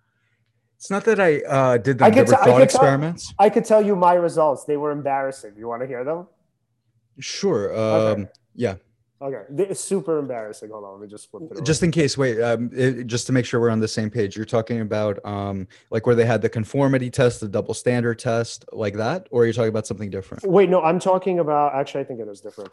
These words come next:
Speaker 2: So do you remember the part where she mentioned, uh, where she had you do, like, the thought experiments? Oh, 'cause you had the audio version. Um, okay, so she had you do, like, the thought experiment, and then you had to assign a probability to where you think you were right.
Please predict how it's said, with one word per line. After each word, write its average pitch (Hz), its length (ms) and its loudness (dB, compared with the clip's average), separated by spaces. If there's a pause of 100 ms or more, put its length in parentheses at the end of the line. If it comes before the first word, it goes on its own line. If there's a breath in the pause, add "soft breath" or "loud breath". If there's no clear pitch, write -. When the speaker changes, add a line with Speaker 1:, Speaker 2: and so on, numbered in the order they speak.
(160 soft breath)
Speaker 2:
So 170 180 0
do 156 120 -2
you 185 60 2
remember 214 240 -4
the 226 100 0
part 170 480 -4
where 156 140 0
she 160 240 -6
mentioned, 151 720 -4
uh, 135 240 2
where 143 160 0
she 147 120 -4
had 143 220 -2
you 147 60 -4
do, 143 180 -2
like, 143 140 -2
the 131 100 -4
thought 131 220 -2
experiments? 147 640 -6 (200 loud breath)
Oh, 165 200 2
'cause 143 180 -4
you 151 80 0
had 170 100 2
the 135 80 2
audio 113 300 -6
version. 95 460 -18
Um, 110 340 -8 (260 loud breath)
okay, 156 160 0
so 156 140 -6
she 165 160 -4
had 160 220 -2
you 175 80 -4
do, 156 120 -2
like, 156 160 2
the 131 100 -6
thought 127 220 0
experiment, 170 540 -4
and 151 100 -2
then 139 140 0
you 143 80 0
had 143 200 0
to 143 80 -6
assign 139 320 -6
a 131 40 -4
probability 127 720 -2
to 139 140 -6
where 123 160 -2
you 123 160 -6
think 123 240 -10
you 117 100 -10
were 101 120 -10
right. 98 220 -10